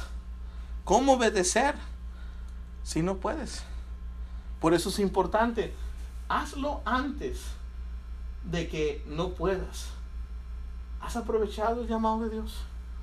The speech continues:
A veces Dios llama y llama y llama y llama. Y a veces lo posponemos. Tanto tiempo. Tanto tiempo. Y hay un momento donde Dios dice, "Bueno,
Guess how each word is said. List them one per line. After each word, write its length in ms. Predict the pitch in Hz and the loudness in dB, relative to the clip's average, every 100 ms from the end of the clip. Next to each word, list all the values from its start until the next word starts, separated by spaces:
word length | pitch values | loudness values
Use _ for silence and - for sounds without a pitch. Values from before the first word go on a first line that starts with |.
| - - - - - - - | -8 -10 -8 -8 -8 -4 4
A 80 | |
veces 240 | 180 202 220 | 6 6 4
Dios 200 | 214 190 | 2 2
llama 440 | 175 165 190 185 170 - | 4 4 2 -4 -6 -6
y 220 | 156 170 | -2 0
llama 420 | 165 165 165 160 - - - | 0 0 0 -4 -6 -8 -2
y 200 | 170 165 | 0 0
llama 440 | 160 160 156 147 - - - | 0 0 0 -4 -8 -8 -4
y 160 | 180 160 | -2 2
llama. 460 | 160 156 160 156 - - - - - - - - - - - | 4 4 2 -4 -6 -8 -8 -8 -8 -6 -8 -8 -8 -8 0
Y 40 | |
a 80 | 170 | 2
veces 220 | 160 175 | 2 2
lo 140 | 196 180 | 0 0
posponemos. 580 | 165 151 147 151 185 160 - - - - - | -2 -2 -2 -2 -2 -4 -8 -8 -6 -6 4
Tanto 300 | - 226 - | 4 4 -2
tiempo. 440 | 240 262 320 - - - - - - - - - - - | -4 -4 -4 -6 -6 -6 -8 -6 -8 -6 -6 -8 -8 -4
Tanto 380 | 180 226 240 240 | 4 4 4 0
tiempo. 480 | 233 240 220 165 165 - - - - - - - - - - - - - - | 2 4 2 -2 -8 -8 -8 -6 -6 -8 -8 -8 -6 -6 -6 -8 -8 -8 -2
Y 120 | 175 | 2
hay 180 | 196 226 | 4 4
un 80 | |
momento 440 | 226 214 214 208 220 | 2 2 2 2 0
donde 280 | 202 180 170 | 0 0 0
Dios 240 | 185 175 | 2 2
dice, 220 | 180 175 | 0 -2
"Bueno, 260 | 175 190 | -2 -2